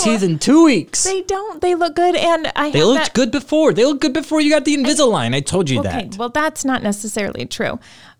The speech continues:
Speaker 2: But I have that little chip, and I c-, I couldn't shave off enough to, like, even it out where that little chip is. I think they're actually gonna have to, like, fill that in with, like, the porcelain or whatever they do.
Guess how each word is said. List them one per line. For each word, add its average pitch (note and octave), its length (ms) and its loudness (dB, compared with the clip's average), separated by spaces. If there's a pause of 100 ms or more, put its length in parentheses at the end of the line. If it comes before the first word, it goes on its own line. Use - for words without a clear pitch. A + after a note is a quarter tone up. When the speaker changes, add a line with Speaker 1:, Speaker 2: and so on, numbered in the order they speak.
Speaker 2:
But D4 220 0
I C4+ 80 -4
have D4+ 240 -8
that D#4 200 -4
little C4+ 200 -6
chip, A3+ 360 -6
and A#3+ 140 -2
I A#3 120 0
c-, - 240 -16
I A#3 60 2
couldn't F#4 400 -6
shave D#4 340 -2
off C4 240 0
enough A3+ 420 -4
to, A#3 140 -4
like, G3+ 240 -2
even A3+ 240 0
it G3+ 120 0
out F#3+ 180 0
where G3+ 100 -2
that G3 180 -2
little F3 180 -4
chip F#3+ 300 -6
is. G3 260 -2
I A3 140 -2
think A#3 320 -4
they're C4+ 160 -2
actually F3+ 400 -4
gonna E3 160 -6
have F3+ 200 -6
to, F3 100 -4
like, E3 200 -6
fill E3+ 280 -4
that F3 240 -4
in F3 180 0
with, E3+ 160 -4
like, E3+ 220 -6
the - 60 -20
porcelain F3+ 520 -6
or F3 100 -4
whatever E3+ 320 -4
they F3+ 140 -4
do. - 400 -8